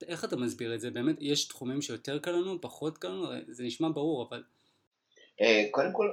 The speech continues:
Speaker 2: זה אינדיבידואלי. אתה יודע מה, אני עכשיו יכול לנהל איתך שיחה, אה, אימונית לגמרי,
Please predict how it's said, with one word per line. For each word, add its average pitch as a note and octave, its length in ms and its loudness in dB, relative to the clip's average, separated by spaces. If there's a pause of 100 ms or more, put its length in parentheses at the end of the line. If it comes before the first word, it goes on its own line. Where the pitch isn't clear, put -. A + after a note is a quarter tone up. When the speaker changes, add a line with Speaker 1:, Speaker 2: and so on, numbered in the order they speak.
Speaker 2:
זה C3 160 2
אינדיבידואלי. G2 840 2 (600)
אתה - 80 -4
יודע G#2+ 220 8
מה, C3 140 8
אני F#2 120 2
עכשיו G2+ 220 4
יכול A2 240 4
לנהל G2+ 240 6
איתך G#2 200 2 (120)
שיחה, G#2+ 480 12
אה, G2+ 560 8 (100)
אימונית A#2 520 2
לגמרי, A2+ 560 10